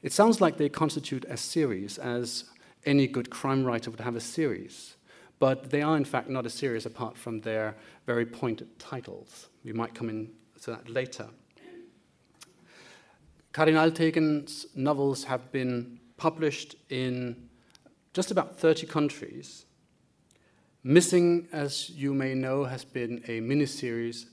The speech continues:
in Britain for T V, and she has received a number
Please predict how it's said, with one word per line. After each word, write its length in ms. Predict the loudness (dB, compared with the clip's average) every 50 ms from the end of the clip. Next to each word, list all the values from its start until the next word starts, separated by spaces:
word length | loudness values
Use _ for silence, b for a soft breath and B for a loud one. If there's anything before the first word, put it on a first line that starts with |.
| _
in 320 | -8 -6 -6 -6 -6 -8 -12 -16 _ _ _ _ _
Britain 420 | -6 -6 -4 -2 -2 -4 -4 -4 -8
for 100 | -14 -18 -16
T 280 | -14 -12 -10 -8 -8
V, 300 | -8 -6 -6 -6 -8 -8 -12 -18 _ _ _ b b b b b b b b
and 120 | -8 -6
she 180 | -4 -2 0 0
has 280 | 0 0 -2 -4 -6 -8
received 640 | -8 -8 -8 -6 -6 -6 -4 -6 -6 -8 -10 -14 -20 b b b b b b b
a 60 | 4
number 580 | 6 6 8 8 6 6 4 2 -2 -4 -6